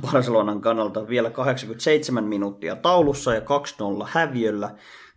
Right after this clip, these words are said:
Granadaa vastaan, mut sieltä vaan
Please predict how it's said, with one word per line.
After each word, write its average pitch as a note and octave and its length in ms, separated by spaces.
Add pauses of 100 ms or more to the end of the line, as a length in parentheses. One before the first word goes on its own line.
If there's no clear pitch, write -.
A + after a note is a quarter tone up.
Granadaa B2 800
vastaan, G#2 440
mut A2+ 200
sieltä B2 420
vaan C3+ 380